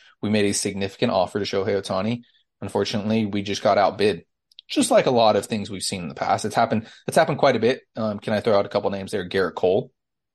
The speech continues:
is, is one of the names where everybody really wanted Gerrit Cole. And it's like, "Oh, we're, the Angels are in on Cole. They're in on Cole. They're in on Cole."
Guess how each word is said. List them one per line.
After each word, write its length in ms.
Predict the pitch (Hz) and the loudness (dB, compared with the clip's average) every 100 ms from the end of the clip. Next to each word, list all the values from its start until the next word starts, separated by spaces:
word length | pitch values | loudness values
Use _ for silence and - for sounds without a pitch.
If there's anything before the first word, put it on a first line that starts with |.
| _ | _
is, 380 | - 98 92 - | -4 -4 -4 -6
is 180 | 98 87 | -6 -4
one 140 | 92 90 | -4 -4
of 40 | |
the 60 | 90 | -4
names 280 | 92 117 | -4 -2
where 100 | 98 | -2
everybody 320 | 90 87 92 90 | -2 -2 -4 -2
really 260 | 107 104 | 2 2
wanted 300 | 104 107 104 | 4 2 2
Gerrit 220 | 110 98 | 0 0
Cole. 160 | - 107 | 2 2
And 80 | 110 | 2
it's 80 | - | -2
like, 180 | 110 - | -6 0
"Oh, 120 | 123 | 0
we're, 240 | 120 143 | 2 -2
the 100 | 135 147 | -4 -2
Angels 300 | 160 147 139 | 0 0 0
are 80 | |
in 60 | 131 | -2
on 140 | 107 | -4
Cole. 180 | 98 95 | -6 -4
They're 160 | 113 156 | -2 -2
in 60 | |
on 100 | 131 | -2
Cole. 160 | 110 107 | -2 -2
They're 160 | 113 135 | 0 0
in 60 | |
on 140 | 120 107 | -2 -2
Cole." 260 | 107 92 | -2 -2